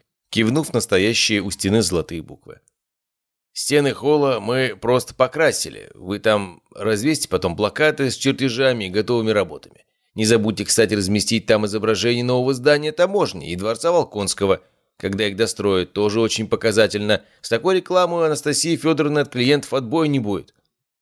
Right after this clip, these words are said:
«А когда вы ей, кстати, собираетесь продемонстрировать бюро? С утра пораньше?»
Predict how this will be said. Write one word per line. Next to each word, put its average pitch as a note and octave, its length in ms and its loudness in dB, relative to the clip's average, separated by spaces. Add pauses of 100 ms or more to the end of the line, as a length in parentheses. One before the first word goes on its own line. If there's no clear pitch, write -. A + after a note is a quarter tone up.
(180)
«А D2+ 460 -2
когда E2+ 540 -2
вы G2 140 -6
ей, F#2+ 200 0
кстати, F#2 320 0
собираетесь G2 520 0
продемонстрировать G#2+ 680 0
бюро? C#3+ 480 -2
С - 100 -8
утра A2+ 180 -2
пораньше?» F3+ 460 -2